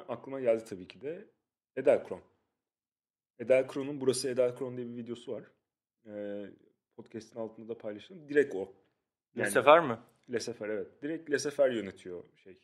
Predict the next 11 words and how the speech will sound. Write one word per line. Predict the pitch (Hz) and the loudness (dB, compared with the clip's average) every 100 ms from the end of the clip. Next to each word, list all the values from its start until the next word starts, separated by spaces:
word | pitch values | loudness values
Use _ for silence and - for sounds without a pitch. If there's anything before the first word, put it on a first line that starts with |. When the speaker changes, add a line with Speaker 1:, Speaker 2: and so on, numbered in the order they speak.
| _ | _
Speaker 1:
e, | 98 92 92 | -20 -18 -14
Kadir | - 101 98 | -12 -12 -12
Kömen. | 101 90 85 _ _ _ _ _ | -12 -14 -16 _ _ _ _ _
Yani | 117 113 110 - - _ _ | -2 0 0 -6 -12 _ _
şey | - 143 139 | -6 -4 -4
diyor | 113 | -6
çünkü | 104 98 101 | -8 -18 -16
videoda | 104 104 98 92 | -8 -8 -6 -10
da | |
mesela | 87 82 90 | -14 -18 -20
işte, | 101 - | -20 -16